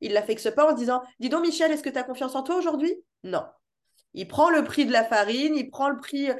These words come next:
le coût de l'électricité, euh, il prend dans son tarif, euh, le coût, euh, de, euh,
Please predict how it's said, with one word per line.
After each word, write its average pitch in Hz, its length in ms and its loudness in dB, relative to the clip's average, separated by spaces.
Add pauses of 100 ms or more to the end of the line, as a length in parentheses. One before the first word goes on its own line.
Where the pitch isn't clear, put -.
(140)
le 226 160 -4
coût 254 140 -6
de 220 60 -6
l'électricité, 233 920 -2 (220)
euh, 214 240 6
il 240 120 -4
prend 294 240 2
dans 262 120 0
son 254 160 -8
tarif, 254 420 -4
euh, 208 100 -2 (680)
le 196 140 4
coût, 240 300 0
euh, 208 120 6
de, 196 140 2
euh, 190 340 6